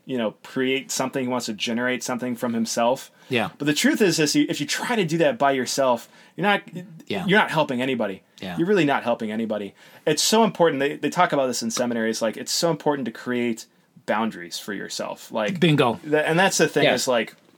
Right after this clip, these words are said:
Speaker 1: you know, and you have, I think you, you gotta do this as a married person too.
Speaker 2: Yeah.
Speaker 1: Like,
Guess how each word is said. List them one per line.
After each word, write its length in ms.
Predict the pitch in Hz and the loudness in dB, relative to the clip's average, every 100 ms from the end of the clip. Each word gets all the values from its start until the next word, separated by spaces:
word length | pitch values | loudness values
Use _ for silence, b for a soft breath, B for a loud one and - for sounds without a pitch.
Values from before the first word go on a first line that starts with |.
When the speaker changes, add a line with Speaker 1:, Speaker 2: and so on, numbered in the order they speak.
| _ - - _ - - | _ -20 -20 _ -20 -4
Speaker 1:
you 160 | 156 | 2
know, 100 | 151 | 4
and 160 | 139 175 | 4 4
you 80 | 185 | 6
have, 180 | 190 170 | 6 6
I 100 | 151 | 4
think 180 | 214 160 | 4 0
you, 140 | 135 - | -2 -2
you 100 | 214 | 2
gotta 200 | 147 117 | 2 2
do 120 | 120 | -2
this 180 | 117 113 | -6 -6
as 80 | |
a 60 | 104 | -6
married 320 | 104 110 110 | -4 -4 -4
person 320 | 104 101 101 | -8 -8 -8
too. 260 | - 107 101 | -6 -6 -4
Speaker 2:
Yeah. 140 | 120 95 b b | -4 -4 b b
Speaker 1:
Like, 380 | 131 123 113 - | -2 0 0 -4